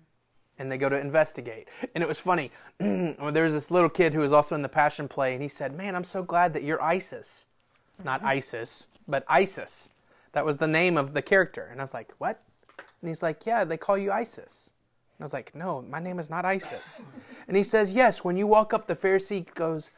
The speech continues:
Speaker 1: 'Ah, yes, the blind man.'"
Speaker 2: <laughs>
Speaker 1: And he thought my name was ISIS. And it was just, "Ah, yes, the blind man."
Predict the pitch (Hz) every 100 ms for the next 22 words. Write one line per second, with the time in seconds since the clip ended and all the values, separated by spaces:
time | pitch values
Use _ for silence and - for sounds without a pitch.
0 | _ _ _ - 175 190 196 202 196 196
1 | 170 139 - - - 160 160 175 175 170
2 | 151 156 139 120 117 165 - - - -
3 | - 214 160 156 156 160 147 151 151 160
4 | 151 139 156 170 - - - 160 139 139
5 | 156 - _ _ _ 156 175 214 233 240
6 | 240 214 - - - _ 220 185 208 208
7 | 202 180 156 139 123 - 185